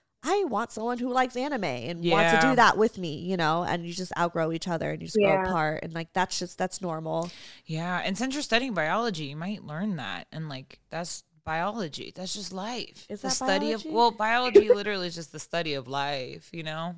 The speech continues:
Speaker 2: I sound
Speaker 1: No.
Speaker 2: so
Speaker 3: Mm-hmm.
Speaker 2: stoner. Don't listen to me. See, I didn't go to college.
Speaker 1: <laughs>
Speaker 2: Don't fucking listen
Speaker 1: But
Speaker 2: to
Speaker 1: biology
Speaker 2: me.
Speaker 1: is more, uh,
Speaker 2: But I'm just
Speaker 1: of, like, the
Speaker 2: saying.
Speaker 1: human body.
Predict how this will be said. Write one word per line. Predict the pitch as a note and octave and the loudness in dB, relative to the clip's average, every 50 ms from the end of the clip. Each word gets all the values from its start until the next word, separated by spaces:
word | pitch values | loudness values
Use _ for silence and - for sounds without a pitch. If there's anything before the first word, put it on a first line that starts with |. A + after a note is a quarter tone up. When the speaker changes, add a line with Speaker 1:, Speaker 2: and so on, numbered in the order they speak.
| - | -10
Speaker 2:
I | - F#3+ F#3+ | -10 -6 -6
sound | - - - C4 C4 | -4 0 2 4 6
Speaker 1:
No. | C4+ C#4+ D#4 D4 C4 A3+ G#3+ | 6 8 8 8 8 10 10
Speaker 2:
so | G#3 F#3+ F#3 F3+ | 10 8 8 6
Speaker 3:
Mm-hmm. | |
Speaker 2:
stoner. | F#3 - - B3+ B3+ A#3+ A#3 A#3 A3 G#3+ F#3 F#3+ G#3 A#3 A#3 - - - - - - | 4 4 6 10 10 10 10 10 8 6 4 2 2 0 -2 -6 -12 -16 -16 -10 4
Don't | - C#4+ E4 G4 F4+ | 8 8 8 8 8
listen | C4+ A#3+ A#3+ - A#3 G#3+ | 6 6 6 6 2 2
to | G3 F#3 | 0 0
me. | E3+ E3 D3+ D#3 | -2 -2 -4 -2
See, | D#3 - D#4+ E4 | 2 6 6 8
I | A#3+ D4 F#4+ | 10 10 10
didn't | A#4 A#4 A4 G#4+ G4+ | 10 8 8 8 6
go | - | 6
to | - | 8
college. | - B3 D4+ F4+ F#4+ G4+ A4 A4+ A4 - - - - | 8 10 10 10 10 8 6 4 4 2 -2 8 10
Speaker 1:
<laughs> | G4 F#4 A4 G#4 G#4 | 12 12 12 12 10
Speaker 2:
Don't | A4 A4+ A4 - | 6 0 -2 -2
fucking | - - E4 D4 - C#4 B3+ A#3 A#3 | 0 2 2 2 4 2 2 2 4
listen | A#3+ B3+ | 8 8
Speaker 1:
But | D4+ - - | 8 8 8
Speaker 2:
to | |
Speaker 1:
biology | D4+ D4 D4 E4 F4 F4+ F#4+ D#4+ - - | 8 8 10 10 10 8 6 2 -2 -6
Speaker 2:
me. | - | -10
Speaker 1:
is | D#4+ - - | -12 -12 -8
more, | C#4+ C#4+ D4 D4 | -4 -2 0 0
uh, | - - - - - - - - | 0 0 -2 -8 -14 -14 -8 0
Speaker 2:
But | F4 F#4+ | 0 0
I'm | G4 F#4 | 2 4
just | A4 - | 2 2
Speaker 1:
of, | C4 A#3+ | 6 8
like, | C#4+ D4+ - | 8 8 8
the | - | 6
Speaker 2:
saying. | - - B3+ | 4 4 4
Speaker 1:
human | B3+ C#4+ C#4 C#4 C4+ C4 | 4 4 4 4 2 6
body. | A#3 G#3+ G#3+ A3+ G3+ F#3 F3 F3+ - | 8 8 8 8 6 4 0 -2 -6